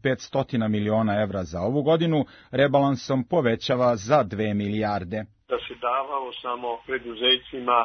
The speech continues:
Speaker 2: koja su bila ugrožena i delu stanovništva koje je najsiromašnije, onda je moglo su uštedi nekih od ovih dve milijarde povećanja,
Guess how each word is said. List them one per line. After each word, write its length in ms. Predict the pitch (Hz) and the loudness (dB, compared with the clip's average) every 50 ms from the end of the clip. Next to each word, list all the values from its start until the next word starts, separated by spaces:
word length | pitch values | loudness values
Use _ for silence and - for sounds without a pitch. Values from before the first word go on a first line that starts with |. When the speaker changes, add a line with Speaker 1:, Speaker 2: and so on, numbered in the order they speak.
| - - | 2 -2
Speaker 2:
koja 200 | - 127 117 117 - - | -2 -2 -2 -2 -4 -6
su 80 | 120 | -10
bila 240 | 107 117 117 110 107 | -8 -8 -6 -2 -2
ugrožena 840 | 107 123 143 143 139 143 160 160 151 143 160 160 147 143 147 147 147 - - - _ _ _ | -2 -2 -2 -2 0 2 2 2 0 -2 -4 -6 -4 -2 -2 -2 -2 -4 -8 -20 _ _ _
i 220 | - 165 165 156 123 | -6 -4 -4 -4 0
delu 400 | 127 143 147 160 156 147 139 120 | 2 2 2 2 0 -2 -8 -10
stanovništva 680 | - 135 123 120 117 120 127 127 120 - - - 113 110 | -8 -8 -8 -8 -6 -8 -10 -10 -10 -12 -8 -6 -6 -6
koje 180 | - 127 117 | -4 -4 -4
je 100 | 113 117 120 | -2 -2 -2
najsiromašnije, 960 | 131 127 120 - - 107 107 107 104 117 131 143 139 - - 180 165 165 165 156 151 156 - | -2 -2 -4 -10 -12 -8 -8 -4 0 2 0 2 0 -4 -6 -4 -4 -2 -2 -2 -4 -6 -4
onda 240 | - 139 147 156 165 | -4 -4 -2 0 -2
je 300 | 160 147 151 147 139 139 | -2 -4 -4 -6 -6 -4
moglo 360 | 131 135 143 143 135 139 131 | -2 -2 -2 -2 0 -2 -2
su 180 | 123 - - 131 127 143 143 123 | -2 -4 -6 -6 -8 -10 -10 -10
uštedi 500 | - - - 127 127 131 135 123 127 123 | -10 -10 -4 0 2 2 2 0 -4 -4
nekih 400 | 120 120 120 117 - 120 113 104 - _ _ - _ _ _ - | -2 -2 -4 -4 -4 -12 -12 -12 -14 _ _ -20 _ _ _ -8
od 160 | 110 113 113 | -8 -2 0
ovih 280 | 131 127 120 123 120 107 | 0 0 0 -2 -6 -6
dve 220 | 110 127 147 151 143 | -2 -2 0 0 0
milijarde 680 | 143 139 127 123 127 127 123 131 135 131 - 127 120 - - | -2 -6 -4 -4 0 2 2 2 2 0 -6 -14 -16 -14 -12
povećanja, 800 | 135 120 117 120 113 - 120 113 117 123 123 123 127 123 123 | -12 -10 -10 -10 -10 -6 -2 0 0 0 0 -2 -4 -2 -2